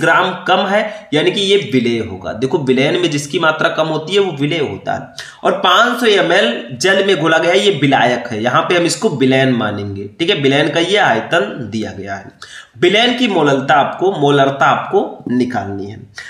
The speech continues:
अब ध्यान से समझना, पहले जो जो दिया गया उसको हम लिखेंगे। पहले हम लिखेंगे विलेय का भार हमें दिया गया है। देखो विलेय,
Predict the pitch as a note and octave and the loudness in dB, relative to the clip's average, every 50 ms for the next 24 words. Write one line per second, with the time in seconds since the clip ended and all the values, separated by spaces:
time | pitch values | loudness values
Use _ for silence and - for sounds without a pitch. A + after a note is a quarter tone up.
0 | - - - - D#3 D3 - B2 D#3+ D#3+ F3+ A3+ B3+ B3 - C4 B3+ - G#3 E3+ | -4 -2 0 0 0 -2 -4 -2 0 2 4 4 2 2 0 0 2 2 2 2
1 | D#3 C#3+ C#3 C#3 B2+ A#2 - - D#3+ F#3 G3 G#3 A#3+ A#3+ - G3+ G3 F#3 G#3 G#3+ | 2 0 2 0 0 0 0 0 0 2 2 2 2 2 4 4 4 4 4 2
2 | - - F#3+ F#3 F#3 F3+ G3 G#3 G3+ F3 D#3 - - F3 F3 F3 F#3 G3 F#3 D3 | 2 4 2 2 2 4 4 2 2 2 -2 -4 -2 -2 0 0 0 0 0 0
3 | A#2+ A2+ - - - A#2+ G#2 F2+ - - - - - - - - - _ - D3+ | 0 -2 -2 -4 -8 -10 -10 -10 -12 -14 -16 -18 -20 -20 -20 -20 -10 _ 0 2
4 | D#3+ F3+ F3+ G#3 A3 G#3 G#3 G3+ G3 F#3 E3+ - G#3 G3 G3+ G3+ A3 G#3+ E3 C3+ | 2 2 2 2 4 4 4 2 2 0 0 2 0 0 2 2 0 0 0 0
5 | B2+ C3+ C#3+ D3 D#3 E3 F3+ F#3+ F#3 - F#3+ F3+ D3+ C#3 B2+ C3 C3 C3 C3+ C3 | 0 0 2 2 2 2 2 2 2 2 2 2 2 2 2 2 4 4 4 4
6 | C3 B2+ B2+ B2+ A#2+ A#2+ B2 B2 A#2 A#2 A#2 A#2+ A#2 A#2+ A#2+ A#2 A2+ G#2+ - A2 | 2 2 2 0 0 0 0 0 0 0 0 0 0 0 0 -2 -4 -6 -8 -10
7 | G#2+ G#2 - - _ _ _ _ _ _ _ _ _ A#2+ A#2 B2 C3+ C3 B2+ A#2 | -12 -12 -14 -18 _ _ _ _ _ _ _ _ _ -12 -4 0 2 2 2 2
8 | A2+ G2 | 0 -2